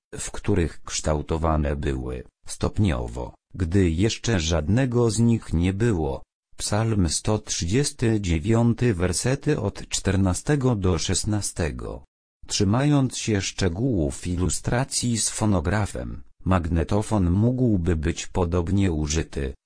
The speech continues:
Widzimy, że nagrana płyta przedstawia nasz cały fizyczny organizm, szczególnie mózg. Siłą napędową przyrządu rejestrującego jest mechanizm,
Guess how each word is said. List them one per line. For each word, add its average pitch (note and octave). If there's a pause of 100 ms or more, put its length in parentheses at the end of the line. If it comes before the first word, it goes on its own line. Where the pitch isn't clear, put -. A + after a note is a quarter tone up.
Widzimy, E2 (240)
że E2
nagrana G#2
płyta G2+
przedstawia B2
nasz E2+
cały G2
fizyczny A#2
organizm, B1+ (280)
szczególnie D2
mózg. - (420)
Siłą B2
napędową G2+
przyrządu F2
rejestrującego D#2
jest F2
mechanizm, B1